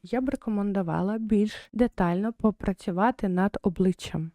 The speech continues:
По-перше, в неї пропорції трошки сповзли, і якщо ви не дуже добре знаєте анатомію, що вам може допомогти, окрім того, що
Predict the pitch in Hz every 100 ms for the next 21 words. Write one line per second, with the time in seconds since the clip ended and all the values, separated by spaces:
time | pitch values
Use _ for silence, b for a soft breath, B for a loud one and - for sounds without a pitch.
0 | - 208 285 339 - 208 202 269 269 220
1 | - - 220 - 214 214 - 180 - 202
2 | - 196 - - 196 175 - 196 294 381
3 | 262 254 233 220 - 302 277 233 226 233
4 | 220 180 208 185 - 190 202 190 - 180
5 | 180 - 285 277 185 - 247 262 185 190
6 | 214 202 190 - 180 185 - 175 156 -
7 | 185 175 202 180 170 - 175